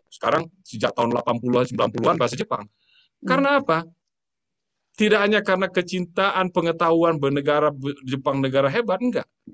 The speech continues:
Speaker 1: Karena banyak perusahaan-perusahaan Jepang yang ada di Indonesia atau di negara-negara lain, di mana mereka bisa bekerja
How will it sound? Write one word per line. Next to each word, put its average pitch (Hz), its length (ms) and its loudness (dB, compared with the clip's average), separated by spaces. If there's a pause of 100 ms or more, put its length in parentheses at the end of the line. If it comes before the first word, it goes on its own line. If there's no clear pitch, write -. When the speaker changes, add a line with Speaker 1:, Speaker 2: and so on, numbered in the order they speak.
Speaker 1:
Karena 262 240 0
banyak 269 320 2
perusahaan-perusahaan 190 640 0
Jepang 180 400 0
yang 170 80 0
ada 165 240 0
di 156 240 -2
Indonesia 151 560 0 (240)
atau 143 240 -2
di 151 160 0
negara-negara 139 640 4
lain, 160 320 2 (240)
di 131 160 -2
mana 156 320 2
mereka 143 240 0
bisa 120 240 -2
bekerja 98 400 -2